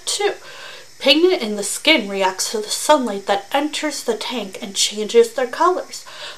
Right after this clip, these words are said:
But because we only ever see ones that have been exposed to light, we might never have known it. Of course, scientists have tested this, and if left in the dark, they actually become gray fish. Fun fact on the side note,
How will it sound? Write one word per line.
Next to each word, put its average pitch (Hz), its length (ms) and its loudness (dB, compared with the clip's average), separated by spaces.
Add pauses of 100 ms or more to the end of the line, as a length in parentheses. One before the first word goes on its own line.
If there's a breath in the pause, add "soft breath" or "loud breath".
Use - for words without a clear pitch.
But 320 160 2
because 392 420 6
we 240 200 2 (100)
only 254 340 4
ever 220 280 4
see 240 280 0
ones 208 400 -2
that 196 180 -2
have - 300 -6
been 202 140 -8
exposed 190 640 -4
to 202 80 -2
light, 226 320 2 (640 loud breath)
we 277 400 -2 (520)
might 262 380 6 (800 soft breath)
never 240 440 4
have 226 300 -4
known 214 300 -4
it. - 120 -14 (300 loud breath)
Of - 140 -12
course, 320 300 4
scientists 233 560 2
have 208 160 -6
tested 311 420 4 (140)
this, - 280 -8 (460 loud breath)
and 214 160 0
if 233 180 2
left 196 300 2
in 196 200 -6
the 185 100 -4
dark, 262 420 4
they 247 220 2
actually - 400 4
become 220 360 -6
gray 190 220 -6
fish. - 560 0
Fun - 1600 0
fact 226 420 6
on 202 140 4
the 202 80 -6
side 202 300 0
note, 330 220 0